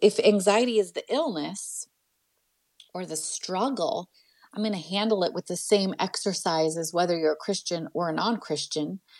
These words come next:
Um, but, but really then, what do I, what, what is the scaffolding, the, the additional things that we're gonna work on are your spiritual health as a believer, because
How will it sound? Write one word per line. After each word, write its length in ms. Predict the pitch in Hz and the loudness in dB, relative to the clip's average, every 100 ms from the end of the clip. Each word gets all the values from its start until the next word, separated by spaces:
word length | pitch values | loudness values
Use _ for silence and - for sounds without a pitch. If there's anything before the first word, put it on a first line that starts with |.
| - _ _ - | -20 _ _ -4
Um, 440 | 185 175 175 175 | -2 -2 -4 2
but, 240 | 214 - - | 6 6 2
but 280 | 190 196 - | 2 2 4
really 400 | 196 254 254 226 | 4 6 6 4
then, 380 | 208 196 190 185 _ _ _ _ | 2 0 -4 -8 _ _ _ _
what 360 | - 151 196 220 | -8 0 4 4
do 160 | 233 | 4
I, 460 | 208 190 180 180 180 _ _ _ _ _ _ - | 4 2 0 -2 -6 _ _ _ _ _ _ -20
what, 440 | - 190 - - 180 | -6 -2 -2 -2 -4
what 220 | 196 247 | 2 4
is 160 | 247 | 4
the 100 | 196 | 2
scaffolding, 960 | 185 - - 202 208 - 190 156 156 165 | -4 -6 0 0 0 0 -2 0 -6 -4
the, 200 | 180 - | -4 -2
the 180 | 180 196 | -2 0
additional 600 | 196 175 233 - 220 196 | 2 4 4 2 -6 -6
things 340 | - 208 202 185 | -4 -4 -4 -4
that 160 | 165 | -4
we're 140 | 180 185 | -4 -4
gonna 280 | 190 170 | -4 -6
work 320 | 160 214 359 - | -4 -2 -4 -6
on 320 | 143 151 160 - | -6 -4 -6 -4
are 240 | 247 381 381 220 - | -2 0 0 -4 -6
your 160 | 196 | -4
spiritual 600 | 185 - 196 180 - 175 | -4 -2 -2 0 -2 -4
health 300 | 180 165 175 | -2 -2 -2
as 180 | 185 170 | -4 -4
a 40 | 175 | -8
believer, 440 | 170 165 170 208 | -8 -8 -2 0
because 320 | 208 208 196 | 2 2 0